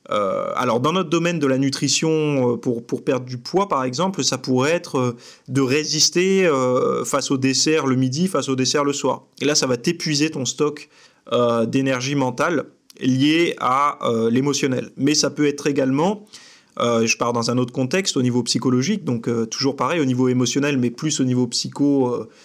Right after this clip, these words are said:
dans la psychologie, par exemple, de, de couple, ça pourrait être de ne pas réagir face à des attaques que tu subis au quotidien.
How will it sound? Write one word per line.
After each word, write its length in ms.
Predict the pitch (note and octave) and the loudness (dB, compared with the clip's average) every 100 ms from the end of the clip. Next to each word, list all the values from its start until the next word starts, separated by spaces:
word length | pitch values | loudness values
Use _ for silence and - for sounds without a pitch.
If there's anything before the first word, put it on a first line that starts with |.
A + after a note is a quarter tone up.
| _ | _
dans 140 | - B2 | -2 0
la 80 | A#2+ | 0
psychologie, 560 | - D3 C3+ B2 C3+ | 0 2 2 0 -2
par 140 | C3+ A#2 | -2 -2
exemple, 420 | B2+ C3+ A#2 B2 | -2 -4 -4 -2
de, 300 | A#2+ A#2 A#2 | 0 0 0
de 120 | A#2 | -2
couple, 340 | C3 A#3 - - _ _ _ - | 0 -2 -6 -20 _ _ _ -4
ça 160 | C#3 | -2
pourrait 340 | B2 C#3 C#3 D#3 | 0 0 2 2
être 200 | F#3+ C3+ | 0 0
de 100 | C#3 | 0
ne 100 | C3 | 0
pas 220 | C3 F3+ | -2 -2
réagir 560 | E3 D#3+ D#3 D#3+ F#3+ | 0 0 0 0 -2
face 220 | F#3+ C#3 C#3 | 0 -2 0
à 60 | |
des 160 | C3+ C3 | 0 0
attaques 280 | B2+ E3+ E3+ | 0 -4 -4
que 80 | |
tu 160 | C#3 C3+ | -8 -4
subis 360 | B2 C3 C3+ D#3 | -4 -2 0 0
au 80 | |
quotidien. 440 | C3 A#2 - B2+ | 0 -2 -2 -4